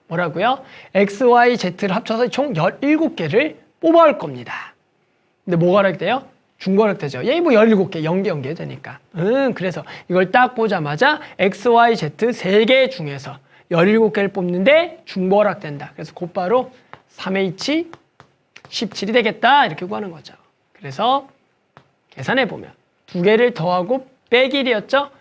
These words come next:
그러니까 십구, C 십칠에. 얘는 조합의 성질 십구, C 이랑 같죠? 맞죠? 그래서 십구 곱하기 십팔을 이로 나눠서 구니까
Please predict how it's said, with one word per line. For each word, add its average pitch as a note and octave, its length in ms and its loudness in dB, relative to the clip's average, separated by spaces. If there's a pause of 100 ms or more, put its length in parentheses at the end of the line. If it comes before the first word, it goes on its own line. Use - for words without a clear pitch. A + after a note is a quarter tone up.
그러니까 E3+ 520 -6
십구, A3 520 -10 (400)
C D4+ 420 -4 (120)
십칠에. - 600 -10 (680)
얘는 D#4 500 2
조합의 A3+ 340 2
성질 G#3+ 160 -2
십구, B3 360 -6
C C#4 160 -2
이랑 F#3 300 -2
같죠? - 280 -18 (1300)
맞죠? C#3 160 -12
그래서 C#3+ 380 -4
십구 A#3 300 -6
곱하기 G#3+ 680 -2
십팔을 - 480 -10 (420)
이로 F3+ 260 2
나눠서 G#3+ 560 -2 (720)
구니까 A3 560 -6